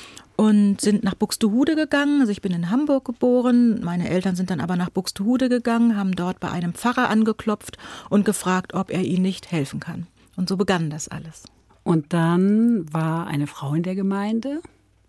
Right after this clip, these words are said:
Speaker 2: um die vierzig damals.
Speaker 1: Ganz genau. Und an die hat er sich erinnert. Also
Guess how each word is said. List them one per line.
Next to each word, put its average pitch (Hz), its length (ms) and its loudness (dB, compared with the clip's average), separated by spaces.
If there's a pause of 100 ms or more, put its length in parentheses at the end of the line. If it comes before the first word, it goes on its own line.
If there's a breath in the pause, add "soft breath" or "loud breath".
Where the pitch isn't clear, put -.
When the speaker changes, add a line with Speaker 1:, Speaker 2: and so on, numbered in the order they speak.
(120)
Speaker 2:
um 160 260 0
die 139 100 -6
vierzig 226 760 -6
damals. 196 880 -8
Speaker 1:
Ganz 180 240 -2
genau. 185 460 -2 (160)
Und 202 120 2
an 196 160 4
die 226 180 4
hat 226 140 0
er 208 160 0
sich 196 420 -4 (320)
erinnert. 226 640 4
Also 190 320 2